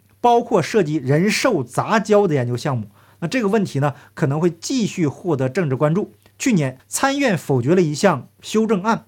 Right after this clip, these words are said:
这项修正案旨在将参与创造某些嵌合体或人兽混合体的研究定为犯罪，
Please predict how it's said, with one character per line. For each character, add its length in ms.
这 120
项 120
修 180
正 120
案 240
旨 160
在 180
将 300
参 340
与 140
创 400
造 180
某 180
些 300
嵌 400
合 320
体 240
或 300
人 280
兽 260
混 300
合 140
体 100
的 80
研 220
究 280
定 140
为 100
犯 240
罪， 200